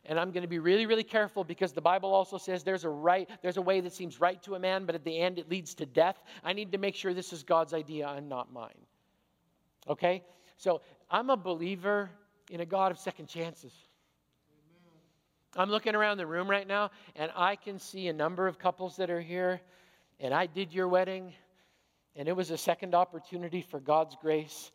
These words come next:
and the fact that you're here tonight together just thrills my heart, because I believe God's grace can cover the biggest heartbreak of our lives.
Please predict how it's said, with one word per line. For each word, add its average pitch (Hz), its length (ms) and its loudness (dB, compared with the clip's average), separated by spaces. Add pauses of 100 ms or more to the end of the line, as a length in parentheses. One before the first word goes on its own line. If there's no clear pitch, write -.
(240)
and 151 140 -8
the 156 60 -4
fact 170 280 2
that 175 140 -10
you're 165 140 -6
here 160 160 -6
tonight 160 340 -6
together 143 380 -4
just 131 240 -12 (240)
thrills 151 580 -2
my 135 400 -8
heart, - 300 -20 (1200)
because 165 300 -4
I 190 120 4
believe 175 360 -6
God's 165 240 0
grace 165 340 -4
can 151 140 -18
cover 151 500 -6 (1300)
the 151 80 -10
biggest 156 360 -10
heartbreak 170 560 -4
of 151 100 -6
our 165 120 -6
lives. 185 320 -10